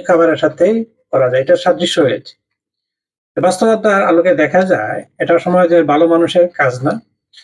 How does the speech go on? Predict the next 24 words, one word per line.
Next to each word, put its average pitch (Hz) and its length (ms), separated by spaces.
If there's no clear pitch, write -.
সমাজে 185 340
যারা 185 180
বিভিন্ন 190 420
অপরাধ 185 460
করে 135 220
বেড়ায়, - 220
তাদের 170 300
আটানব্বই 220 480
ভাগ 202 200
ধূমপানে 180 360
আসক্ত - 320
থাকে, 131 220
ধূমপান 202 300
করে 175 180
থাকে। - 240
যারা 175 160
মাদক 180 360
দ্রব্য 175 260
সেবন 185 300
করে, 156 220
তাদের 156 320
পঁচানব্বই 180 540
ভাগ 202 220
প্রথমে - 1200